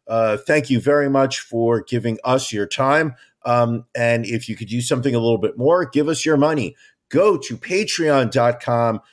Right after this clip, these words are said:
slash Ron and Brian Podcast. It may not be, that might not be the U R L. So your better bet is to go to ron and brian podcast dot com, click the link in the upper right-hand corner where it says become a patron, sign up, send us, uh, uh, uh, subscribe,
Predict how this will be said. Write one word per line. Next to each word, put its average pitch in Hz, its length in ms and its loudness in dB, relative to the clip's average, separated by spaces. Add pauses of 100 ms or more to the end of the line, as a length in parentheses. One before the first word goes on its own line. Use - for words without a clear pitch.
(160)
slash 120 640 -2
Ron 139 240 2
and 120 100 0
Brian 113 280 2
Podcast. 101 760 -2 (120)
It 113 180 -10 (200)
may 131 220 2
not 113 200 2
be, 110 160 -4
that 117 180 2
might 113 200 0
not 92 180 -2
be 90 140 -8
the 80 100 0
U 82 160 -4
R 82 120 0
L. 78 120 -2
So - 160 -12
your 104 100 -4
better 165 280 2
bet 127 340 2 (300)
is - 120 -12
to 117 80 -10
go 175 140 2
to 170 60 -2
ron 143 240 2
and 117 80 -2
brian 120 240 2
podcast 113 480 0
dot 92 200 -2
com, 165 300 2
click 208 300 -2
the 160 80 2
link 135 220 0
in 131 60 0
the 113 120 2
upper 110 160 -2
right-hand 95 400 -2
corner 123 360 0 (220)
where 107 140 0
it 104 60 -10
says 107 200 -2
become - 320 -4
a 101 60 -2
patron, 147 500 0 (160)
sign 185 420 0
up, 175 200 2 (320)
send 165 340 -2
us, 160 280 0
uh, 147 40 2
uh, 143 240 2
uh, 131 480 2
subscribe, 170 840 0